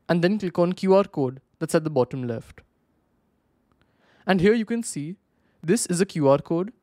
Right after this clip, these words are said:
that someone can scan and automatically connect to this Wi-Fi.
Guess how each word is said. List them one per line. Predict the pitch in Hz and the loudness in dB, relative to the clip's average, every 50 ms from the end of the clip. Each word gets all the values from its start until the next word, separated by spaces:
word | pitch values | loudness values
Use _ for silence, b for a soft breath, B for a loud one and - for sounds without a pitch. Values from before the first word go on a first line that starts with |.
| _ _ - | _ _ 0
that | - 196 - | 0 0 0
someone | - - 160 151 151 160 180 196 | 2 0 0 0 -2 -6 -6 -6
can | - 196 196 | -6 -6 -6
scan | - - - 139 123 131 151 185 208 _ _ _ _ _ - | -4 0 0 0 0 0 -4 -8 -10 _ _ _ _ _ 0
and | 190 196 | 2 2
automatically | 175 165 165 208 208 160 139 131 - 175 170 | 2 2 0 0 0 0 0 -2 -4 -10 -10
connect | - - 151 131 127 127 _ _ - _ _ _ | -8 -6 -6 -6 -6 -8 _ _ -20 _ _ _
to | - 180 | -6 -2
this | 156 160 160 - | -2 -2 -2 0
Wi-Fi. | 143 127 117 113 - - - - - - | -2 -2 -2 -2 -6 -8 -10 -10 -12 -14